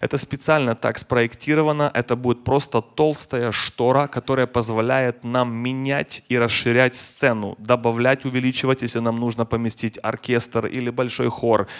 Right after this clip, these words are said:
или спектакль, или же уменьшать сцену. И это также даёт до-, удобный доступ с улицы, а, для, а, инвентаря,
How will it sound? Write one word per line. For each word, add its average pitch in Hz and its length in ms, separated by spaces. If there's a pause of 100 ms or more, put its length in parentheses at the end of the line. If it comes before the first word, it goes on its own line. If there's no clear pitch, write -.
(120)
или 135 160
спектакль, 131 720 (260)
или 156 200
же 135 160
уменьшать 135 640
сцену. 101 560 (240)
И 131 60
это 120 160
также 123 280
даёт 117 240 (220)
до-, 123 360 (160)
удобный 127 500
доступ 131 460
с - 160
улицы, 170 540 (400)
а, 113 420
для, 123 440 (240)
а, 110 260
инвентаря, 127 760